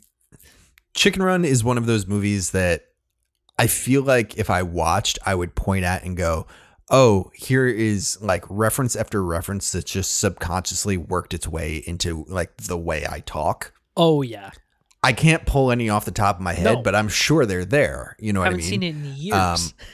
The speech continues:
Speaker 1: yeah, and, like, I mean, it came out in two thousand, so it's, like,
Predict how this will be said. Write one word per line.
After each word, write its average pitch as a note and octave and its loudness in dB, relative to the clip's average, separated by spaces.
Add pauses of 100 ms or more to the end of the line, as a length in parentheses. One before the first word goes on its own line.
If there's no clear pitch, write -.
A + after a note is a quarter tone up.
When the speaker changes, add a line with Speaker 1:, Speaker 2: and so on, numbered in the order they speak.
Speaker 1:
yeah, D3 4
and, C3+ 2
like, C3 2
I B2+ 4
mean, C3 2
it B2+ 0
came E3 2
out F#3 0
in B2 -4
two - 2
thousand, G2 2
so F#2 -2
it's, E2+ -4
like, F2 -2